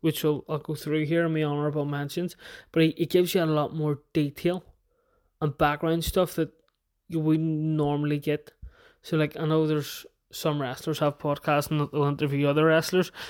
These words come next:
but because Derek ran the company, he's able to tell you why W C W failed. You know, it's not because of they started doing shade angles and things like that.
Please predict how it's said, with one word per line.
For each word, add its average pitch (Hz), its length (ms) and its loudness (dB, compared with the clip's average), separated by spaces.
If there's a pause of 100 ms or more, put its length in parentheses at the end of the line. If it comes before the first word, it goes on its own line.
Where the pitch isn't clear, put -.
(220)
but 151 140 0
because 170 260 0
Derek 139 340 2
ran 139 540 0
the 143 80 -2
company, 165 460 -2 (1300)
he's 147 180 4
able 147 280 6
to 147 100 2
tell 143 220 -2
you 143 180 2
why 139 300 2
W 139 280 -4
C 143 160 -2
W 135 320 -6
failed. 160 540 4
You 147 80 0
know, 139 80 -2
it's - 180 -8
not 143 160 -6
because 135 300 -8
of 127 240 -12 (640)
they 147 60 -6
started 135 420 0
doing 135 360 0
shade 139 420 2
angles 139 500 2
and 135 100 -6
things 139 240 -4
like 135 140 -4
that. 143 320 -2